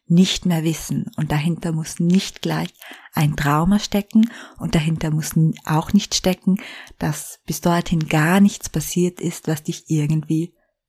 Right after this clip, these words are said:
verletzt hat und auch noch heute prägt. Das wäre sowieso eine große Ausnahme, denn innere Kindverletzungen, die sind geha-,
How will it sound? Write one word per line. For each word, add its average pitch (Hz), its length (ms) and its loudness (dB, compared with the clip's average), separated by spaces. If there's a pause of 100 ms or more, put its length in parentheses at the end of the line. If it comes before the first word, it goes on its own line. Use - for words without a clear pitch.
verletzt - 680 -4
hat 160 180 -6 (160)
und - 160 -6
auch - 180 -4
noch 190 220 -2
heute 156 360 -4
prägt. 147 640 -4 (340)
Das 156 220 -2
wäre 160 320 0
sowieso 156 460 -2
eine 156 180 -2
große 170 560 0
Ausnahme, 151 680 -4 (440)
denn 156 200 0
innere 170 340 2
Kindverletzungen, 160 1300 -2 (380)
die 160 180 -4
sind 160 260 -4
geha-, - 300 -6